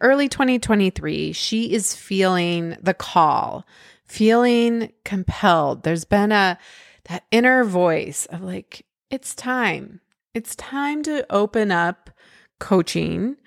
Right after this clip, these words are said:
to open up these tools and help others in a bigger way, to have more impact and to reach more people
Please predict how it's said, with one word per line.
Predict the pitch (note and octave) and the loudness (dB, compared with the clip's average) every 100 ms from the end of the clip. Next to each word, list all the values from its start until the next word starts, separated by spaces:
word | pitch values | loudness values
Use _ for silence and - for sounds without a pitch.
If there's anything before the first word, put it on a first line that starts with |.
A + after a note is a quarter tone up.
| _ - _ | _ -20 _
to | - - - | -10 -8 0
open | A3 A#3+ C#4+ B3 | 2 4 2 4
up | G#3+ G#3 - | 2 0 -4
these | F#3+ F#3 F3 - - | -2 0 -2 -4 -6
tools | - A3+ A3 G3+ E3+ D#3 D#3+ - - | -6 0 2 4 2 2 -2 -6 -4
and | F#3 F#3 F3 E3+ | 0 0 -2 -6
help | - - - A3 A#3 - - | -14 -14 -2 2 2 -2 0
others | E3 E3+ G3+ B3 C#4 - - | 2 4 4 4 2 -2 -2
in | G3 | 2
a | F#3 | 2
bigger | D#3 F#3 E3+ E3+ | 2 0 2 2
way, | D#3+ - - - _ - - - - _ | 2 -2 -4 -6 _ -20 -20 -20 -20 _
to | - | 0
have | F#3+ | 2
more | F#3+ G3 G#3+ A#3+ | 2 4 4 4
impact | - F3 D#3 C#3 G2 - - | 2 -2 0 -2 -2 -4 -6
and | - F3 E3+ | -2 -2 0
to | - F3 E3+ E3 D#3+ | 0 0 0 -4 -6
reach | F3+ G3+ G#3 - F3+ | 0 0 0 -6 -6
more | E3+ D#3 D#3 | -4 -4 -6
people | - E3 - G3+ A3+ C4+ | -8 -2 4 6 6 2